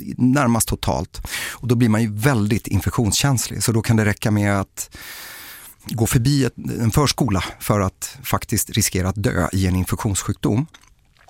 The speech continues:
Men sen, efter den första perioden, då sänker man doserna på de här immunsupprimerande läkemedlen till lägsta, mest effektiva dos. Och den står man på resten av livet.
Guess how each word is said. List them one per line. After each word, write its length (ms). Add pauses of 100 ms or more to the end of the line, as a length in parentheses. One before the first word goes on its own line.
(200)
Men 180
sen, 440 (500)
efter 260
den 80
första 320
perioden, 460
då 100
sänker 460
man 140
doserna 480
på 300
de 140
här 200
immunsupprimerande 840
läkemedlen 640 (400)
till 380
lägsta, 640
mest 380
effektiva 440
dos. 340
Och 120
den 380
står 200
man 160
på 180
resten 340
av 120
livet. 360